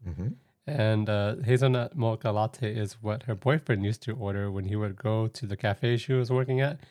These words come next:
Speaker 2: and try to talk her up. So that's kinda like a rom-com, I guess.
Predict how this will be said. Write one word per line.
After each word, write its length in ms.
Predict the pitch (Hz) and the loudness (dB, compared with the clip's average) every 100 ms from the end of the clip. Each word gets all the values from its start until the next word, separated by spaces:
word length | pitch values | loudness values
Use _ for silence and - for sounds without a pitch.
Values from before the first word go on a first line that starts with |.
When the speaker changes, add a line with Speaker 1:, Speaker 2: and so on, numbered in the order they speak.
| _ _ 117 | _ _ -4
Speaker 2:
and 200 | 98 - | -4 -2
try 300 | - 117 107 | 2 2 2
to 140 | 95 | -4
talk 380 | - 135 131 131 | 0 2 2 2
her 140 | 127 101 | 0 -2
up. 200 | 101 - _ _ _ _ _ _ _ _ | -4 -12 _ _ _ _ _ _ _ _
So 260 | - 95 87 _ _ _ | -8 -8 -8 _ _ _
that's 160 | 131 131 | -8 -4
kinda 180 | - 180 | -2 -2
like 180 | 98 - | -2 -2
a 60 | |
rom-com, 560 | 92 90 92 107 117 127 | -4 -4 -2 -2 0 -2
I 80 | 113 | -2
guess. 340 | 135 131 | -2 -2